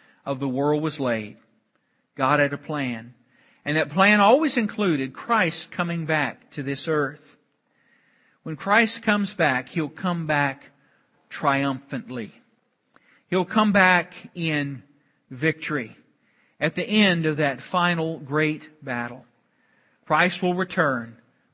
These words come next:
with His saints. But right now, we live in the age of grace, and we still have opportunity to get our hearts and our lives right with God before it is too late.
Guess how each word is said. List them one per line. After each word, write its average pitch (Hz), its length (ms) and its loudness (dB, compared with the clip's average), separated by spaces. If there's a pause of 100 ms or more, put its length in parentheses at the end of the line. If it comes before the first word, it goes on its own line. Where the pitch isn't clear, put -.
with 135 180 -8
His 139 140 -6
saints. - 680 -8 (1400)
But 147 100 -2
right 196 240 4
now, 151 300 4
we 143 160 0
live 156 420 4
in 151 160 -6
the 139 160 -2
age 147 260 -2
of 151 80 -6
grace, 127 800 -4 (220)
and 131 160 -8
we 127 80 -6
still 180 320 -4
have 160 220 2
opportunity 143 880 -4 (480)
to 139 80 -6
get 143 180 2
our 139 200 4
hearts 131 640 -2
and 139 160 -6
our 131 180 -2
lives 127 600 -8
right 143 340 -4
with 139 260 -14
God 117 360 -10 (880)
before 127 580 -4
it 131 120 -10
is 120 140 -12
too 135 220 -8
late. 135 360 -8